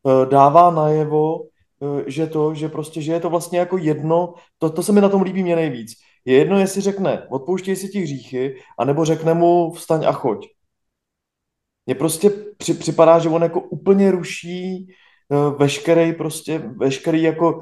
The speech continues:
zvyklosti nebo prostě, nebo nějaký, já jsem, eh, při jednom, při jednom výkladu Markova evangelia, tak ten chlapík se tam zabýval vymítáním zlejch duchů v Markově evangeliu a rozebírá tam to, že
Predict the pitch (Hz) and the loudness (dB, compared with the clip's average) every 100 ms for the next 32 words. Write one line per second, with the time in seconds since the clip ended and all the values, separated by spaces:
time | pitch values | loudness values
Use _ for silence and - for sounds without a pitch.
0 | - _ 127 127 139 143 165 160 - 160 | -12 _ -6 2 2 2 -2 -2 -2 0
1 | 160 151 147 147 139 - 147 135 139 131 | 0 0 -2 -6 -8 -6 -6 -4 -2 -2
2 | 139 143 143 139 _ _ _ - 139 165 | -2 -6 -12 -14 _ _ _ -4 -2 -2
3 | 151 139 107 127 - - - - - 147 | -2 0 0 -2 -10 -18 -20 -12 0 2
4 | 139 156 156 143 - 131 151 156 147 151 | 4 2 2 -2 -6 -4 -2 0 0 0
5 | 151 139 139 156 - 131 139 147 147 143 | 2 2 2 2 2 0 0 0 -2 -4
6 | 156 151 147 139 151 - 147 156 151 - | -6 -4 -4 -4 -8 -8 -4 -4 -4 -14
7 | _ - 127 131 156 160 156 135 139 156 | _ -4 0 2 2 4 2 2 0 0
8 | 170 170 170 170 165 147 123 131 156 160 | 2 2 0 -6 -8 -10 -6 -2 -2 -4
9 | 143 123 - 139 156 165 - _ - 131 | -10 -12 -6 -4 -4 -8 -18 _ -2 0
10 | 135 156 180 156 139 135 123 117 113 - | 2 0 2 2 2 0 -2 -2 -2 0
11 | 135 139 139 143 151 156 170 175 139 117 | 0 0 -2 0 0 2 0 -4 -6 -8
12 | 120 _ _ _ _ - 120 | -10 _ _ _ _ -10 0